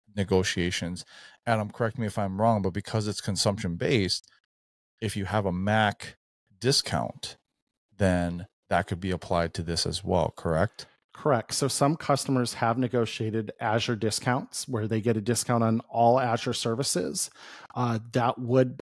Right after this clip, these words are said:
Speaker 2: apply towards this. So that is something you can negotiate. Um,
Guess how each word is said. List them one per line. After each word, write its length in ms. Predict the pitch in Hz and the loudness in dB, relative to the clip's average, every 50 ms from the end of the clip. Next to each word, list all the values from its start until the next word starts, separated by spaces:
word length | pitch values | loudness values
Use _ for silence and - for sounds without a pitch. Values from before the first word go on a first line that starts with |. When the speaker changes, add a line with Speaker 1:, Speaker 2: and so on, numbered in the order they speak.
| - | -6
Speaker 2:
apply 400 | - 127 - - 131 123 123 127 | -6 -6 -4 0 2 4 4 2
towards 440 | 123 - - 131 123 123 127 113 - | 2 0 0 2 2 2 0 -2 -4
this. 420 | - 123 131 151 196 - - - - - | 0 2 4 4 4 2 0 -2 -4 -4
So 200 | - - 135 120 | -2 0 0 2
that 200 | 117 120 120 123 | 4 4 4 4
is 180 | 123 127 127 - | 4 4 4 4
something 300 | - 135 127 - 135 123 | 2 2 2 4 4 4
you 140 | 123 120 | 4 4
can 140 | - - 123 117 | 4 2 2 2
negotiate. 720 | 113 107 113 107 113 113 - - 147 143 147 151 165 165 - _ _ - - - - - _ _ - | 2 2 0 0 0 0 0 0 4 4 4 4 4 0 -4 _ _ -20 -20 -20 -20 -20 _ _ 0
Um, 340 | 143 135 127 123 120 123 | 2 4 6 6 4 2